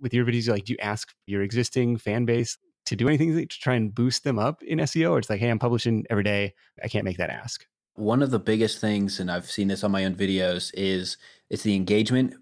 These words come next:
Speaker 2: But if a video, if I have two videos, one has a thousand views and four comments, one has a thousand views and fifty comments, the one with more comments is going to get pushed more by the algorithm. And I, I've seen that directly in, on a ton of my videos. And so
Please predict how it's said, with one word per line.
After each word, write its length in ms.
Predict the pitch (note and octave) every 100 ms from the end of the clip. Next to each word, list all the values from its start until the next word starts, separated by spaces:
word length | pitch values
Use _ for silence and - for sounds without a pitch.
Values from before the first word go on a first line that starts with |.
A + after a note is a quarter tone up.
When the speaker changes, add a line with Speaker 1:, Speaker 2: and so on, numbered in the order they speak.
| -
Speaker 2:
But 240 | G2 F2+ -
if 120 | G2
a 60 | F#2+
video, 420 | G#2+ B2+ A#2+ G#2+
if 100 | G2+
I 80 | A#2+
have 140 | G#2
two 180 | - C3+
videos, 540 | A2 G2+ G2 F#2+ -
one 240 | G2+ G#2+ G2+
has 480 | G2 F#2+ F#2 - -
a 60 |
thousand 400 | F#2+ G2+ G2 F#2+
views 420 | F#2 F#2+ F#2+ F#2 -
and 200 | F#2 F2+
four 240 | - G#2
comments, 460 | F#2+ G2 F#2 F#2 - - - _
one 200 | G2 G2+
has 200 | G2+ G2
a 60 | F#2
thousand 400 | G#2 G2 F#2+ F2+
views 400 | F#2 F#2 F2+ - - _ _
and 280 | F2+ F2 E2+
fifty 360 | - C3+ B2+
comments, 480 | G#2 F#2+ F#2 F2+ - - - -
the 80 |
one 120 | G2 A2+
with 120 | G#2
more 140 | G#2
comments 440 | - G2 G#2+ A2+ -
is 140 | G2
going 160 | G#2 F#2+
to 40 |
get 160 | F#2 -
pushed 280 | A2 -
more 160 | F#2 F#2
by 160 | F2+ F2+
the 120 | F#2+
algorithm. 520 | F#2 F#2 F2+ D#2+ D2
And 140 | F#2+ F#2
I, 100 | F2+ -
I've 180 | F#2 F2+
seen 200 | - G2
that 140 | F#2
directly 420 | F#2+ F2+ - F#2
in, 160 | F2 E2 - - -
on 80 | F#2+
a 60 |
ton 180 | F#2 A2
of 60 | G2+
my 100 | F#2+
videos. 460 | G2 F#2+ F2+ F2+
And 120 | F#2+
so 300 | F2+ F#2+ F#2